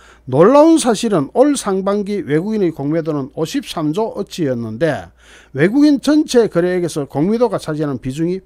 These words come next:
팔십 퍼센트나 된다는 겁니다. 지난 유월 이십삼 일 코스피 지수가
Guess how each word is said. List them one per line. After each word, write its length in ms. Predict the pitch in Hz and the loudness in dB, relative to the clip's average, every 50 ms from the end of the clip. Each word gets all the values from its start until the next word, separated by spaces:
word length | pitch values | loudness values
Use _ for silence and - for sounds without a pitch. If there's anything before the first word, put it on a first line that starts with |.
| _ _ _ | _ _ _
팔십 480 | - - 302 294 269 247 - 294 294 | -8 -4 -4 -2 -2 -2 -2 -4 -4
퍼센트나 560 | - - 202 - 202 196 190 - - 160 147 | -4 -8 -6 -4 -4 -4 -4 -4 -4 -4 -4
된다는 400 | 135 - 147 147 135 123 120 113 | -4 -4 -4 -4 -4 -4 -6 -8
겁니다. 340 | 107 98 95 90 85 85 87 - _ _ - - - - _ | -8 -10 -12 -12 -14 -14 -16 -18 _ _ -20 -20 -20 -20 _
지난 420 | - 196 208 226 262 277 269 262 | -2 0 2 4 4 4 2 4
유월 320 | 262 285 311 311 302 262 175 | 4 4 4 4 2 0 -4
이십삼 380 | 190 - 247 208 - 233 226 | -6 -6 -8 -6 -4 -2 -2
일 80 | 208 196 | -2 -2
코스피 500 | - - - 202 - - 220 - 269 247 | -4 -6 -8 -8 -8 -8 -8 -6 -6 -6
지수가 420 | 175 180 165 - 185 170 160 139 | -6 -8 -10 -10 -6 -6 -6 -6